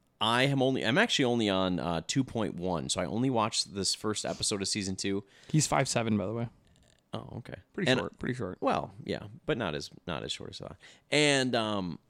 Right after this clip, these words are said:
Speaker 1: yeah, dude, I am, am really, really into it. And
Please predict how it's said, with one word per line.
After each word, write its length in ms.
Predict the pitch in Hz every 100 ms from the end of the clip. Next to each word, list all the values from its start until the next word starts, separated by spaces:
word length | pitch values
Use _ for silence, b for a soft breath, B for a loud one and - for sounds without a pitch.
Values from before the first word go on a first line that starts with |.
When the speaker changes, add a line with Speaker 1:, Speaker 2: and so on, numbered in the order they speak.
| _ _ -
Speaker 1:
yeah, 220 | 156 170
dude, 300 | 98 110 104 -
I 500 | 110 117 117 120 107 -
am, 220 | 113 104 -
am 240 | 104 98
really, 220 | 104 117
really 260 | 113 107 104
into 240 | 101 98
it. 120 | 107 -
And 220 | 113 110